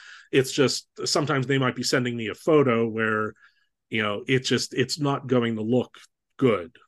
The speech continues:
Um, you know, th-, like, they just snapped a selfie or something like that, and it's just not, not really suitable, especially for, you know, certain costs and things. If, you know, it, it's not like it's just a twenty-five dollar photo or something, you know, that,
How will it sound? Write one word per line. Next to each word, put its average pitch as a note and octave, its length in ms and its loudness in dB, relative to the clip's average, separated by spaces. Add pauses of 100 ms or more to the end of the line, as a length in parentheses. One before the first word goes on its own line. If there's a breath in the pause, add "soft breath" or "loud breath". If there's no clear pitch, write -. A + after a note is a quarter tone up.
(120)
Um, F#2+ 580 -10 (240)
you A2 140 -4
know, G2 120 -6
th-, A#2+ 140 -8
like, G#2+ 160 -4
they B2 140 4
just A#2 240 0
snapped B2+ 320 -2
a G#2 40 -6
selfie A#2 540 -2
or G2 60 -6
something A2+ 320 -8
like G2 180 -10
that, C3 380 -2
and A2+ 100 -6
it's G2+ 140 -10
just - 240 -10
not, E3 240 -2 (260 loud breath)
not F3+ 160 2
really C#3 200 4
suitable, B2 600 2
especially B2 560 -2
for, A2+ 420 -4
you A2+ 140 -10
know, G#2 60 -6
certain A#2+ 360 -2
costs A#2+ 440 -6
and G2+ 100 -12
things. G#2+ 300 -6
If, - 120 -10 (460 loud breath)
you A2+ 100 -4
know, G#2+ 140 -2
it, B2+ 140 0
it's B2 200 -4
not B2 240 -2
like A2 220 -4
it's G#2+ 140 -4
just - 260 -4
a - 20 -6
twenty-five A2+ 560 -4
dollar G2 320 -6 (160)
photo B2 460 2
or G2 100 -6
something, G2 480 -10
you G2 80 -12
know, G2 220 -10
that, G2 180 -12